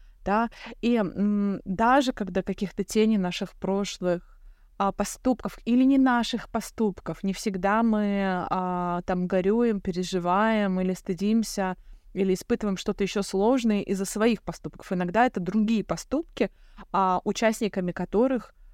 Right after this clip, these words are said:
поступки других людей, о, участниками, соучастниками,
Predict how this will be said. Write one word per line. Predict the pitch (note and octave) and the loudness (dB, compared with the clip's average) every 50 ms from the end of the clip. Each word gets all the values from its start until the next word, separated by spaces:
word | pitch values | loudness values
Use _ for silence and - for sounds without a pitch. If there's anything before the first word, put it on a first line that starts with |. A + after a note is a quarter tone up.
| - _ | -10 _
поступки | - G#3 - - C4 - - A#3 | -4 -2 0 0 0 0 0 0
других | G3 A3 A3 G#3+ A3+ - | 0 0 0 0 -2 -2
людей, | G#3+ G3+ G3 F3 A#3 C4+ D#4 E4 D#4+ - - - - - - - - | -2 -2 0 2 2 4 4 2 0 -4 -12 -20 -20 -20 -20 -14 -6
о, | - G3 G3+ G3 - | -2 0 0 0 0
участниками, | - G#3 - - A#3 A#3 B3+ - - B3 G#3 - - F#3+ F3 F3 | 0 -2 0 2 2 2 2 2 0 -4 -2 -2 -2 -2 -2 -2
соучастниками, | - - A#3 A3 G3+ - A#3+ A#3 A#3+ - - G#3+ F#3+ - G3 F#3 F3 E3+ E3+ E3+ E3 E3 | -2 -2 -2 -2 0 0 0 0 0 0 -2 -4 -2 -2 -2 -2 -2 -2 -2 -2 -4 -6